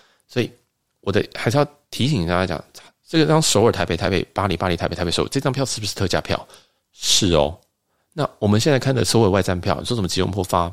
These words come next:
曼谷发、新加坡发、新加坡发不太可能便宜，就是这张票是不是特-，特价，特价票？是。那每一次特价是不是都会不一样？对。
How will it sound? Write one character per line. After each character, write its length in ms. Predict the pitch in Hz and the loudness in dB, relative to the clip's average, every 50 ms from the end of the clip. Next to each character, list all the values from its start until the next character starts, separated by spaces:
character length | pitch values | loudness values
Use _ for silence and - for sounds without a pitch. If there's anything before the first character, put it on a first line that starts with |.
| - | -6
曼 160 | - 117 107 92 | -4 -4 -4 -2
谷 140 | 85 76 | -2 -4
发、 260 | - - 90 82 80 92 | -2 0 0 0 0 -2
新 160 | - - 95 | -4 -4 -2
加 80 | 98 | -2
坡 160 | 90 90 95 87 | 0 -2 -2 -2
发、 220 | 87 80 - - | -2 -2 -2 -4
新 80 | - - | -4 -4
加 100 | 113 98 | -2 -2
坡 140 | 101 92 | 0 -2
发 80 | 90 98 | -2 -4
不 160 | - - 90 | -4 -2 0
太 80 | 85 92 | 0 0
可 100 | - 76 | -2 -4
能 60 | 67 | -8
便 180 | - - - 57 | -8 -8 -8 -8
宜， 80 | 57 - - - - _ _ _ _ _ | -10 -12 -16 -20 -20 _ _ _ _ _
就 60 | - 123 | -4 -2
是 120 | 120 110 - - - _ _ _ _ _ _ | -2 -2 -4 -8 -20 _ _ _ _ _ _
这 100 | - 185 | 0 2
张 80 | 165 147 | 2 2
票 220 | - 160 143 123 | 2 -2 -2 -2
是 140 | - - 135 | 0 0 0
不 60 | 120 110 | 2 2
是 200 | - 107 - - _ _ - | 0 -2 -4 -8 _ _ -4
特-， 140 | - 110 117 - | -2 -2 -2 -2
特 180 | - - 110 95 | -2 -2 -2 0
价， 80 | 101 98 | 0 -2
特 200 | - - 110 95 | -2 0 0 2
价 100 | 98 85 | 0 0
票？ 200 | - - 80 - - _ _ _ | -2 -4 -8 -10 -14 _ _ _
是。 380 | - - - - - - 85 - - _ _ - | -4 -2 0 0 0 0 -2 -2 -4 _ _ -2
那 80 | 156 | 0
每 100 | 147 135 | 2 2
一 20 | 123 | 2
次 80 | 135 | 2
特 140 | 127 135 127 | 2 0 2
价 140 | 120 123 101 | 2 2 0
是 100 | 95 - | 0 -2
不 80 | 95 92 | -4 -4
是 100 | 101 92 | -4 -2
都 140 | - 90 | 0 0
会 80 | 90 98 | 0 0
不 180 | - - 87 73 | -2 -2 -4 -2
一 60 | 65 | -2
样？ 180 | 85 78 - - - _ _ _ _ _ _ _ _ | -2 -2 -2 -4 -8 _ _ _ _ _ _ _ _
对。 280 | - 90 78 60 - - | -4 -2 -2 -2 -4 -8